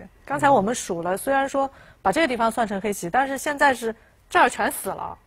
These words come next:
Speaker 1: 然后黑棋就手手外面的空已经差很多了，白棋。
Speaker 2: 嗯。
Speaker 1: 所以跟这空这差距已经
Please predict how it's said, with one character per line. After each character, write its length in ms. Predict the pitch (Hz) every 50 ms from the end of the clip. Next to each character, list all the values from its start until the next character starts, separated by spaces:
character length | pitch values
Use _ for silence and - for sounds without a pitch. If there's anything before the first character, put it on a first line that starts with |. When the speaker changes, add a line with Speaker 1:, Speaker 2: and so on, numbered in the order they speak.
| _ _ _ _ _ -
Speaker 1:
然 120 | 240 269
后 60 | 285
黑 120 | 254 330 311
棋 140 | 294 294
就 260 | 262 - 294 277 240 208
手 260 | - - - 240 254
手 100 | 254 240
外 100 | 220 240
面 140 | 240 233 220
的 60 | 220
空 220 | - - 254 214 190
已 100 | 180 175
经 200 | 196 214 233 233
差 200 | - - 220 202
很 140 | 180 156 -
多 220 | - 175 175 180
了， 100 | 175 170
白 180 | - - - -
棋。 180 | - - - - - - _ _ _ -
Speaker 2:
嗯。 80 | 127 113 - - - _ - _ _
Speaker 1:
所 160 | _ - 240 247
以 60 | 254
跟 160 | - 285 277
这 120 | - 277 262
空 280 | - - - 311 247
这 100 | 214 202
差 240 | 190 - - 196 190
距 220 | 185 185 185 185 175 170 165 -
已 100 | 175 180
经 360 | 180 180 190 208 214 214